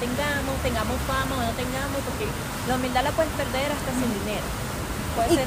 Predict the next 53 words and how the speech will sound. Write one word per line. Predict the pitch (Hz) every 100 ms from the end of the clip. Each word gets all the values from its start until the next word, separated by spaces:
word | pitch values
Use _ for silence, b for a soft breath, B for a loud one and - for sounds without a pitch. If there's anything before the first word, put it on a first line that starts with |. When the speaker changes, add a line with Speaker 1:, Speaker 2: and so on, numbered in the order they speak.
| 262
Speaker 2:
y | 320
qué | 311
le | 349 381
dirías | 349 330 339
a | 339
esas | 349 349 370 339
mujeres | 320 277 254 269
que | 277
hoy | 262
quieren | 285 277 277
emprender, | 294 262 262 240 233 233 -
que | 233
te | 220
siguen, | 208 294 277 254 240 247 262 - - - -
o | 247 240 220
quienes | 247 240 254
nos | 240
están | 262 247 285
escuchando | 320 247 247 240 247
ahorita, | 247 240 226 214 -
que | 262 262
hoy | 277 311 - - - -
a | 240
lo | 262
mejor | 269 - 285
no | 311 302
tienen | 302 311 294
ni | 294
un | 320 349
peso | 294 339 302
para | 277 240
hacerlo, | 247 247 240 240 240 247 - 285 269
eh, | 247 240 226 -
que | 285 262 -
creen | 294 294 302
en | 320
su | 302
sueño, | - 269 269 277
pero | 262 240 233 208
que |
tienen | 226 254 269 277
ese | 277 254
miedo? | 254 247
O | 240
sea, | 277 330
¿qué | 320
les | 403
dirías | 370 311 285
a | - 311
aquellas | 277 294
mujeres | 285 262 277 -
que |
hoy | 277